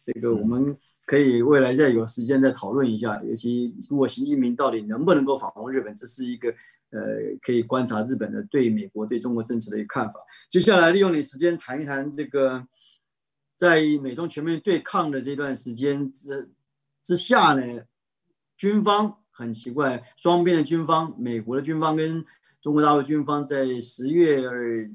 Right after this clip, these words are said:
Speaker 1: 中的时候通过了一次电话。那这次电话，据了外电的报道，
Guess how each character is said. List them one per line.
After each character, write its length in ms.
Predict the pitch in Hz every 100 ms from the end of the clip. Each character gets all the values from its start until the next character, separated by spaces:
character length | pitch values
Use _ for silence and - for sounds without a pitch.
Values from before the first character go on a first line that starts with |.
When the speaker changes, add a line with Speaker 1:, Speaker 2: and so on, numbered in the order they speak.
| -
Speaker 1:
中 240 | - 165 165
的 120 | 139
时 120 | -
候 460 | 110 - 120 104 _
通 180 | - 165
过 100 | 156
了 60 | 135
一 40 |
次 120 | 135
电 240 | 151 240 151
话。 260 | 214 156 - _ _ _ _
那 840 | 127 135 131 127 123 120 120 117 117
这 160 | 117 165
次 120 | 160
电 220 | 170 160
话， 340 | 147 151 139 131 127 - - _ _ _ _
据 180 | - 175
了 220 | 143 135
外 180 | 147 156
电 160 | 151 147
的 80 | 135
报 240 | 151 131
道， 200 | 113